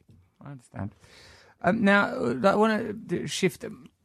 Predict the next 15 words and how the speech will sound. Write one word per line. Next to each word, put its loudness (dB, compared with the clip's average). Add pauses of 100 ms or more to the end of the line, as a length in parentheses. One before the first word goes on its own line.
(220)
to 2
the 2
idea 4
of 2
reparations, 2
'cause -2
it's -2
sort -2
of, 2
I 6
suppose 2
it's -4
a -2
practical 0
idea. 4